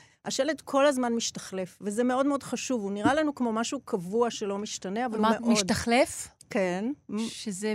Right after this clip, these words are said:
Speaker 2: בדיוק
Speaker 1: שהחומר כל הזמן מחליף את עצמו.
Speaker 2: מחליף את עצמו,
Speaker 1: כן.
Speaker 2: אוקיי.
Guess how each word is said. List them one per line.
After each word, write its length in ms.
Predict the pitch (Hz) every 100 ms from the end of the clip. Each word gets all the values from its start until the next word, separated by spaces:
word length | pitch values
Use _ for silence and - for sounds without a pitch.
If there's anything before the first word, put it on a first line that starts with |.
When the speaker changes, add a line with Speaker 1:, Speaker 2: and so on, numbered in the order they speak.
| 190
Speaker 2:
בדיוק 320 | 190 190 214
Speaker 1:
שהחומר 640 | 247 226 175 294 311 330 311
כל 260 | - 302 339
הזמן 300 | 320 302 294
מחליף 340 | 285 285 285
את 60 | -
עצמו. 220 | - 208
Speaker 2:
מחליף 400 | 180 226 202 -
את 100 | 175
עצמו, 240 | - -
Speaker 1:
כן. 120 | 185 170
Speaker 2:
אוקיי. 280 | 185 - 160